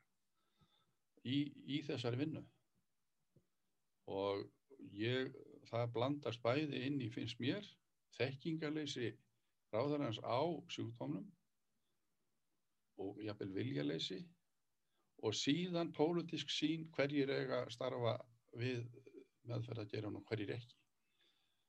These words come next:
Og þetta er mjög alvarlegt þegar maður lítur á það að, að þú ert að, að fást við sjúkdóm og einstaklinga. Og ef það hefur einhverja pólitíska sýn hverjir eiga að hjálpa þeim,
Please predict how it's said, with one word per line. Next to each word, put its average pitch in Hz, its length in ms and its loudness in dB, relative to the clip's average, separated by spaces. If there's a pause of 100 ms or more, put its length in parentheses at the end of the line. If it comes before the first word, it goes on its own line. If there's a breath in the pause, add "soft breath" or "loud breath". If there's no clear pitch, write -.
(200)
Og - 100 -4
þetta 139 160 0
er 139 60 2
mjög 147 220 4
alvarlegt 143 560 2
þegar 131 300 0
maður 131 200 2
lítur 143 380 2
á 143 40 6 (120)
það 135 300 2
að, 127 120 2 (140)
að 120 180 0
þú 135 200 0
ert 120 180 -4
að, - 160 2 (320)
að 120 100 -12
fást 127 240 -2
við 123 120 0
sjúkdóm - 520 -2 (1300)
og 117 100 2
einstaklinga. 156 640 -2 (1200)
Og 104 100 -4
ef 107 100 0
það 107 100 0
hefur 120 160 0
einhverja 117 320 -2
pólitíska 143 500 -2
sýn 180 460 0 (640)
hverjir 139 320 0
eiga 127 220 0
að - 100 -6
hjálpa 143 400 0
þeim, 175 140 -4